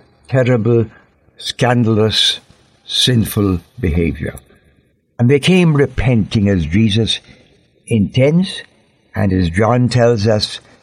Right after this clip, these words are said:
if we confess our sins, he's faithful and just to forgive us our sins, cleanse us from all unrighteousness. That's you, my friend. Don't allow this year to corrode anymore. Jesus said, "Loose him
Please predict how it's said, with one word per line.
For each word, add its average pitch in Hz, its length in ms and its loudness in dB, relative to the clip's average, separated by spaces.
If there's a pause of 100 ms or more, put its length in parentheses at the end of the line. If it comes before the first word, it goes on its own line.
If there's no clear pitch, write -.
(140)
if - 180 -6
we 104 120 2
confess 123 760 -2
our 113 160 2
sins, 127 500 -2 (520)
he's 82 300 0
faithful 131 560 0
and 98 240 0
just - 440 -2
to - 80 -4
forgive 92 400 -2
us 127 180 0
our 107 140 2
sins, 120 420 0 (500)
cleanse 123 420 0
us 127 160 0
from 110 200 2
all 117 240 4
unrighteousness. 98 920 -2 (380)
That's - 280 0
you, 147 140 4
my 98 120 0
friend. 82 360 -2
Don't 190 300 0
allow 123 360 2
this 95 280 0
year 98 320 0 (460)
to 104 80 -2
corrode 101 800 0
anymore. 90 720 0 (920)
Jesus 127 540 2
said, 101 340 0
"Loose 127 560 2
him 214 300 2